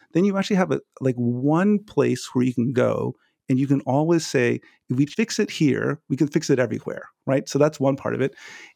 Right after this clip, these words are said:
And I think the other part that you highlighted, which is it, it captures inherent biases, I think that's the other part, which is, like, in some ways, it's a problem with the way that we anthropomorphize machine learning. Like, one way to think about it is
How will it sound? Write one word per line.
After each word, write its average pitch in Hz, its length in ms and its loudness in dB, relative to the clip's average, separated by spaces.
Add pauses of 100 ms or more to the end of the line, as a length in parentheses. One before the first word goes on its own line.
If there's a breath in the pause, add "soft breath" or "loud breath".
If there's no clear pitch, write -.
And 165 140 2
I 170 60 0
think 160 240 -6
the 160 120 0
other 220 120 -4
part 165 240 -4
that 139 80 -2
you 131 120 -2
highlighted, 123 560 0
which 131 160 -2
is 123 140 2
it, 127 140 -2 (200)
it 127 100 -6
captures 131 460 -4
inherent 123 320 -8
biases, 127 500 -4 (540 soft breath)
I 143 80 -4
think 160 240 -4
that's 147 240 -2
the 143 120 0
other 135 120 0
part, 120 380 -4
which 131 180 -2
is, 123 120 -6
like, 135 220 -4 (760 loud breath)
in 160 80 0
some 262 180 0
ways, 269 180 0
it's 180 160 -4
a 135 40 -2
problem 180 580 -2
with 131 160 0
the 127 100 2
way 123 220 4
that 135 140 4
we 117 140 0
anthropomorphize 123 880 -2
machine 135 300 2
learning. 147 360 2
Like, 123 180 0
one 185 320 2
way 180 100 2
to 151 100 2
think 170 240 0
about 120 280 2
it 117 180 0
is 120 320 0